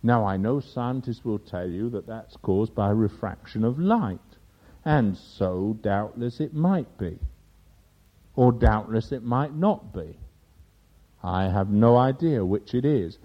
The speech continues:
What I do know is God put it there. And so when the sun begins to shine after the rain,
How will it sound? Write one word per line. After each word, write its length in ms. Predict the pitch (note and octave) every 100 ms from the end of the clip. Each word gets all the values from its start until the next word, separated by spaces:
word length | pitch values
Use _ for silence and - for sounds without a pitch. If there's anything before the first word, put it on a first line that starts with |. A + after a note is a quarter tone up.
| - _
What 160 | A2 G#2
I 140 | F#2+
do 220 | G2 F3
know 280 | A3 B2+ F#2
is 120 | G#2+
God 340 | A#2 D#3+ D3+ -
put 200 | F3+ F3
it 160 | -
there. 300 | F#2 E2+ A2 - _ _ - _ _ _ _ _ - _ _ _
And 200 | A2+ G#2
so 220 | F2+ B2 B2
when 220 | A2+ G#2
the 120 | G2
sun 360 | - D#3 D3 C3+
begins 420 | A#2+ A2 G#2+ -
to 140 | G2+
shine 540 | F#2+ - E3 E3+ D3 G#2
after 360 | F2 F#2 -
the 100 | F2+
rain, 500 | E2+ G2+ G#2 G2 G2